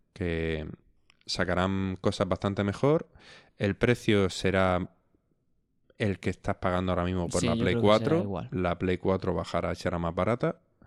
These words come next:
Speaker 1: y a ti te darán una diferencia de a lo mejor cien euros,
Speaker 2: Hmm.
Speaker 1: y tendrás que poner cien pavos.
Speaker 2: Ya.
Speaker 1: O a lo mejor un poco menos, pero vamos,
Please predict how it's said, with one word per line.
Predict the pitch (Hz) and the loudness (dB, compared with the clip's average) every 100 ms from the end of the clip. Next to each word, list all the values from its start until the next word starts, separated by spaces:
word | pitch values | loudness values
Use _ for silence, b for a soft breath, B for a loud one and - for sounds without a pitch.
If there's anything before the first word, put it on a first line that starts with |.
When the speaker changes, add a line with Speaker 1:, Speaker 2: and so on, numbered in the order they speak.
| b b b b _ | b b b b _
Speaker 1:
y | - | 0
a | 95 | 0
ti | 101 | 2
te | 98 | 2
darán | 98 98 104 110 120 | 4 4 2 2 2
una | 113 101 | 0 0
diferencia | 101 - 101 104 - 110 107 113 113 110 | 0 0 -2 -2 -2 0 2 2 2 2
de | 98 | 0
a | |
lo | 92 | 0
mejor | 87 - 95 92 92 87 | -4 -2 0 2 0 -2
cien | - 85 | -6 -6
euros, | 82 90 - - - _ - 143 | -4 -8 -10 -14 -20 _ -10 -6
Speaker 2:
Hmm. | 127 - | -6 -8
Speaker 1:
y | 98 | -8
tendrás | 87 87 92 | -4 -4 -4
que | 87 | -4
poner | 87 87 | -2 -4
cien | - 87 82 | -6 -10 -6
pavos. | - - - _ _ _ _ _ _ 143 | -6 -6 -10 _ _ _ _ _ _ -8
Speaker 2:
Ya. | 123 - 131 - _ _ - | -8 -8 -16 -20 _ _ -8
Speaker 1:
O | 104 95 | -4 -4
a | |
lo | 98 | -2
mejor | 101 120 | 0 -2
un | 101 | -2
poco | 92 87 | -4 -6
menos, | 87 90 - - | -6 -8 -12 -10
pero | 87 92 | -6 -2
vamos, | 90 87 | -2 -4